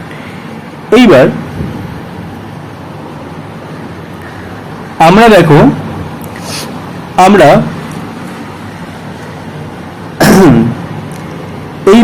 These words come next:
পার্টিকেলটি, স-, পার্টিকেলটির সর্বোচ্চ উচ্চতা সেটাও বের করে নিতে পারি। সর্বোচ্চ উচ্চতা আমরা ধরেছিলাম কত? ক্যাপিটাল এইচ। এই সর্বোচ্চ উচ্চতাও আমরা বের করে নিতে পারি।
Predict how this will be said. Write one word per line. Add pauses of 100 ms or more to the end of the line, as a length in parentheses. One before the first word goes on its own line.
পার্টিকেলটি, (1300)
স-,
পার্টিকেলটির
সর্বোচ্চ
উচ্চতা (840)
সেটাও
বের
করে
নিতে
পারি। (540)
সর্বোচ্চ
উচ্চতা
আমরা
ধরেছিলাম
কত? (480)
ক্যাপিটাল
এইচ। (340)
এই
সর্বোচ্চ
উচ্চতাও
আমরা
বের
করে
নিতে
পারি।